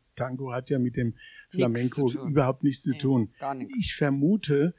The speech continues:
Speaker 1: nach dem, was uns Pedro Visconti damals erzählt hat, dass der Begriff im Spanischen, im, im Flamenco, Tango, Mandingo, dass es aus dem Afrikanischen kam und das hat eine ganz andere Wurzel.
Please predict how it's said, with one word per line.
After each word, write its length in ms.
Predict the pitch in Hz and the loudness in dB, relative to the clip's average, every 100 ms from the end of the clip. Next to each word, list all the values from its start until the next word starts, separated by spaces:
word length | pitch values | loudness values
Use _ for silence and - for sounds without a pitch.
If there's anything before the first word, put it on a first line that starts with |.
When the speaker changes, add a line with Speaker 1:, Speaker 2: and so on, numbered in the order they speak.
| _ _ _ | _ _ _
Speaker 1:
nach 260 | - 143 135 | -2 -2 -2
dem, 240 | - 156 | -4 -6
was 180 | 156 135 | -4 -8
uns 200 | 147 117 | -10 0
Pedro 500 | - 143 - 131 127 | 2 2 0 0 0
Visconti 640 | 127 - - 135 156 151 143 | -4 -6 -2 0 2 0 0
damals 400 | 139 139 135 151 | 0 0 -2 -4
erzählt 480 | 135 - 127 127 | -8 -4 -4 -2
hat, 180 | 160 160 - _ | -2 -2 -8 _
dass 320 | 151 156 151 - | 0 0 -2 0
der 380 | 139 117 107 - _ | 0 0 -4 -14 _
Begriff 480 | - 123 - 170 190 | -4 -4 0 0 0
im 320 | 196 131 107 - | -2 -2 -2 -8
Spanischen, 680 | - 139 160 208 170 - 175 | -12 -4 -2 -2 -4 -6 -4
im, 240 | 135 113 - 151 | -4 -6 -8 -8
im 80 | |
Flamenco, 800 | 110 131 113 120 175 - 160 104 - _ _ _ | -6 -6 -4 -4 -4 -2 -4 -4 -10 _ _ _
Tango, 680 | - 165 170 180 143 147 131 | -2 0 0 -4 0 0 2
Mandingo, 1160 | 113 123 131 131 170 175 180 170 143 139 104 - _ | 0 -2 -4 -4 -2 -2 -4 -2 0 2 0 -10 _
dass 200 | - 135 | -8 -6
es 160 | 151 123 | -6 -6
aus 200 | 143 135 | -6 -6
dem 80 | 139 | -8
Afrikanischen 880 | 143 - - - 147 170 170 147 120 | -10 -10 -10 -4 -4 -2 -4 -4 -6
kam 420 | 127 120 151 185 _ _ _ | -6 -6 -6 -6 _ _ _
und 160 | 147 123 | -8 -6
das 180 | 127 135 | -6 -6
hat 160 | 135 | -2
eine 100 | 131 | -2
ganz 240 | 131 127 127 | -2 -4 -4
andere 340 | 127 117 117 | -4 -4 -6
Wurzel. 360 | 110 110 113 | -8 -8 -8